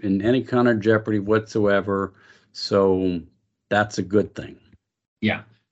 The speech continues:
Speaker 2: The company, uh, adds that they don't recommend any action on behalf of users or administrators. They do just generally recommend multi-factor authentication,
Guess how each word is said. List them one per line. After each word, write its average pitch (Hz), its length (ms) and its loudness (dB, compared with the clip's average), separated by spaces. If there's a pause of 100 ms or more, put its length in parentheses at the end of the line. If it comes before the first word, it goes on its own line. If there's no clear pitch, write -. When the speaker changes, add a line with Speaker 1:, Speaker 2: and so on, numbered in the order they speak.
Speaker 2:
The 113 100 0
company, 151 680 -4
uh, 107 300 2
adds 113 360 0
that 95 220 -2
they 98 120 -4
don't 107 260 -2
recommend 120 460 2
any 87 180 -2
action 127 400 0
on 107 160 2
behalf 98 400 0
of 87 140 -10
users 123 400 2
or 98 180 -2
administrators. 139 1040 0 (360)
They 135 120 8
do 202 380 0
just 156 260 -4
generally 135 460 -2
recommend 127 560 2
multi-factor 104 640 -4
authentication, 107 1040 -2